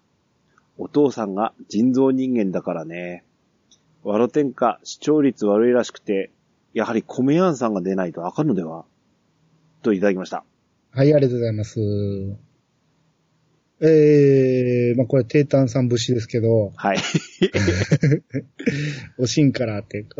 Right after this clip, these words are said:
Speaker 2: テータンさん僕と同世代なんで、おしんなんてほんまに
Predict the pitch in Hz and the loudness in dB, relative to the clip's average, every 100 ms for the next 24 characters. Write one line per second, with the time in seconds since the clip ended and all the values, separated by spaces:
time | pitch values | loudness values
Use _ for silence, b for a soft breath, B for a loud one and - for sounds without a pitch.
0 | 131 254 277 151 113 113 107 110 - 127 | -2 2 2 2 0 -2 -2 -2 -2 2
1 | 147 147 160 127 104 104 104 110 107 123 | 4 4 4 2 0 -6 -4 -2 0 0
2 | 233 214 127 104 107 135 139 131 127 | 2 4 2 0 -2 2 2 4 2